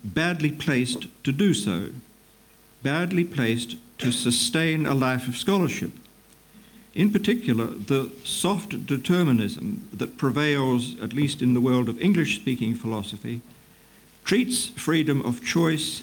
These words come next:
as no more than a kind of sophisticated illusion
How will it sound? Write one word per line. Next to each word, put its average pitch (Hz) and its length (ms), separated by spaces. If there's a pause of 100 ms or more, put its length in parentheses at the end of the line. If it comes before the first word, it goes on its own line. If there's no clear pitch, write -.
as 139 480
no 165 300
more 160 340
than 147 180
a 139 60
kind 143 400
of 127 220
sophisticated 123 920 (120)
illusion 131 720